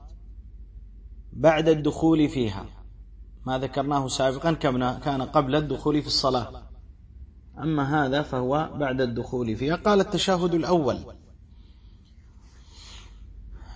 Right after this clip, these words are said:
وهذا وارد عن النبي صلى الله عليه وسلم، فإنه جاء في حديث عائشة أنه صلى الله عليه وسلم كان يقول في كل ركعتين التحية،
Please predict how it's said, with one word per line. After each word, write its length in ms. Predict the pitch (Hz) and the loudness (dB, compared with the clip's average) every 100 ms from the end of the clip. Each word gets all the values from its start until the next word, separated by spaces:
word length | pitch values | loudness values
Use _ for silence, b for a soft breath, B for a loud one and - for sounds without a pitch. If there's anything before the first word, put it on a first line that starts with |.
| B | B
وهذا 760 | 120 160 190 202 196 185 - 156 | 4 8 8 8 6 4 -2 6
وارد 380 | 202 196 175 | 8 8 4
عن 260 | 170 156 165 | 2 2 0
النبي 380 | 165 160 175 165 | 2 2 0 0
صلى 260 | - 160 | 0 4
الله 380 | 160 165 160 147 | 6 8 6 4
عليه 320 | 143 160 151 | 2 0 2
وسلم، 720 | 156 147 175 156 131 131 131 110 - - - - - - - - - - - - - - - - - - - - - - - | 0 0 0 0 0 -2 -10 -16 -20 -20 -20 -20 -20 -18 -18 -18 -18 -18 -18 -16 -16 -16 -16 -16 -18 -18 -18 -16 -16 -14 -12
فإنه 840 | - 131 175 165 147 147 156 151 156 - - - | -8 2 4 6 6 4 2 -2 -10 -16 -16 -10
جاء 280 | 127 165 160 | 6 8 8
في 160 | 139 139 | 4 0
حديث 360 | 139 143 135 | 0 0 0
عائشة 580 | 131 123 156 131 127 127 | 0 0 0 -2 0 0
أنه 220 | 151 151 | 2 2
صلى 260 | 139 156 151 | 2 0 2
الله 320 | 151 156 147 | 6 6 6
عليه 240 | 131 147 135 | 2 0 0
وسلم 400 | 131 160 143 139 | 0 0 0 0
كان 280 | 175 165 | 2 4
يقول 420 | 151 147 156 170 156 | 4 0 0 0 2
في 120 | 156 | -2
كل 300 | - 180 151 | 0 2 4
ركعتين 540 | 143 127 135 180 180 | 2 -2 0 2 2
التحية، 760 | 175 175 160 180 135 107 139 | 2 2 0 2 2 0 -10